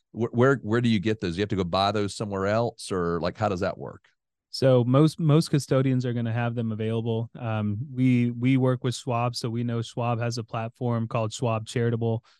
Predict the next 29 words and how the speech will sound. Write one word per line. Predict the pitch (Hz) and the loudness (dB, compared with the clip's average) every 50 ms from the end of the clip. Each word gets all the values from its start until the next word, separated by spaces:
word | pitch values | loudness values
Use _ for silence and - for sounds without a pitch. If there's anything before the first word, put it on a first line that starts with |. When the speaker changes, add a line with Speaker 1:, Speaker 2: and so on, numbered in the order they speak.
| _ _ _ _ _ _ - | _ _ _ _ _ _ -8
Speaker 2:
Uh, | 113 107 104 104 | -4 -2 -2 -2
it's | 101 - | -2 -4
pretty | - - - 120 120 | -4 0 2 2 4
easy | 117 117 120 120 120 117 | 4 4 4 2 2 0
to | 110 110 | 0 0
set | - - 120 113 110 | 0 0 -2 -2 -2
them | - 110 107 107 | -2 -4 -2 -2
up, | 107 107 110 - _ _ _ - | 0 -2 -2 -4 _ _ _ -8
um, | 104 98 95 95 95 92 92 - | -6 -6 -4 -4 -6 -8 -10 -10
and, | - 101 101 101 95 95 107 _ _ _ _ _ _ - | -8 -8 -6 -6 -6 -8 -10 _ _ _ _ _ _ -12
and | 104 101 98 101 98 - | -8 -6 -4 -4 -6 -4
it's | - 110 107 - - | -4 -6 -6 -6 -8
all | - 117 113 110 110 110 _ _ _ _ _ _ | -4 -2 0 0 0 -2 _ _ _ _ _ _
done | - 117 113 113 110 110 107 - 180 | -2 0 2 2 2 0 -2 -4 -6
in | - 123 117 113 113 | -4 -2 0 0 0
our | 107 110 110 113 113 | 0 2 0 0 2
virtual | 113 120 127 123 - 139 127 120 | 2 2 2 2 0 -2 -2 0
world | 120 123 127 127 123 123 | 0 2 2 2 2 2
that | 120 120 | 0 2
we're | 120 123 123 123 | 2 2 2 2
in | 131 135 131 117 | 2 0 0 -2
today. | 107 113 104 98 95 98 | -4 -6 -8 -8 -8 -10
So | 98 - 107 | -8 -6 -4
you | 104 107 107 | -2 0 0
can | 110 107 107 107 | 0 0 -2 -4
create | - - 117 120 131 127 | -2 0 2 2 2 2
the | 120 113 | 2 -2
account | 113 - 120 120 120 120 | -2 -2 -4 -4 -4 -4
online, | 117 117 117 113 117 120 120 120 120 120 117 117 | -4 -4 -4 -4 -2 -2 -2 -2 -2 -2 -2 -4